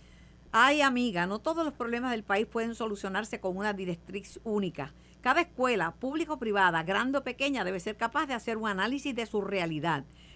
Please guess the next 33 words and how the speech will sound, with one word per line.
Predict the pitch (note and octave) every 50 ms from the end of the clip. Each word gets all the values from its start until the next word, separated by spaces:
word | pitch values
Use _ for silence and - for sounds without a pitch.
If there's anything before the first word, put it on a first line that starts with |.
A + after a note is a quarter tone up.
| -
y | - C4+ A3
buscarle | A3+ A#3 - - C#4+ C#4+ D4 D4+ D#4+ D4+ C#4+
una | D4 C#4+ D4+ D#4+ D4
solución | - - B3+ A#3 G#3+ G3+ - B3+ C4 C#4 D4 C#4+
para | - A#3 A3 F#3+
su | - F#3
comunidad, | - - E3 E3 E3 D#3 D3 C#3 E3+ E3+ E3+ - - - - - - -
una | G#3 A3 A#3+
solución | A3+ A3+ G3 F3 D#3 - A3 C#4 D#4
inmediata. | D4+ C#4 F3+ D#3+ D#3 E3 E3+ D3+ D3+ - - D3+ - - - - - -
Hasta | - B3+ B3 - - B3+
en | B3+ D4+
un | E4+ F4 F4 E4
mismo | E4 F4 F4 D4+ D#4 D4+ D4
plantel, | C4+ B3 A#3 A3+ G#3+ - - B3 A3 F#3 F3+ F3+ F3+
la | F#3+ G3
realidad | G#3 G#3 G#3 G3 F#3+ G3 A3 - F#3
puede | - C4 C4+ C4 B3
variar, | G#3 F#3+ E3+ E3 F#3 A3+ C#4 D#4+ F4+ F#4 A#4 A4+ - - - - - - - - -
eh, | - G#3 G3+ G3 F#3+ F3+ F3 E3+ E3 D3+ - - - - - - - - - - - - - - - - - - - - - - - - - - - -
hasta | A3 - - B3
en | A#3 B3
un | C#4+ E4 E4+ D#4+ D4
mismo | D4+ E4 D#4+ D#4 D#4+ D#4
plantel, | - D4+ D#4+ D#4 D4+ - D4 D4+ D4
la | B3 G#3
realidad | F#3 F#3 F3+ E3+ E3 F3 G3+ C4 D#4 - - - - - - - - - - - - - - - - - - -
puede | G#3 A3+ A#3 B3+ C4+ D4 C#4+
variar | C#4 C4+ C4+ C#4+ D4 D4+ D#4+ D#4
de | A#3+ A3
salón | - - F3 D#3+ E3 D#3+ E3+
a | F3+
salón. | F3 - E3+ D3+ D3 C3 C3 C#3